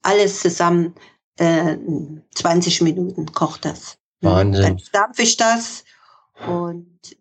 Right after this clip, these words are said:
Speaker 1: das, äh, und dann mache ich noch ein bisschen Speck ran, ja. Das,
Speaker 2: Mhm.
Speaker 1: sie hat es dann sicherlich auch noch gemacht, denn hat, sie hat zu allen, äh,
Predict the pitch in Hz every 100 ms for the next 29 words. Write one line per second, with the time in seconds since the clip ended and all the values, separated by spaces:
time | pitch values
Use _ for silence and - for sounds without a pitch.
0 | - _ - 117 - _ _ _ _ _
1 | - 175 170 - - 190 180 170 175 196
2 | 190 185 185 190 180 180 185 180 175 165
3 | 170 - - 160 - 147 160 156 156 190
4 | 233 - _ _ 190 104 101 104 - -
5 | - 233 262 262 233 233 220 226 226 226
6 | 208 208 196 208 202 - 170 151 151 -
7 | 180 185 202 208 208 202 208 - - -
8 | 180 196 208 214 202 - 190 185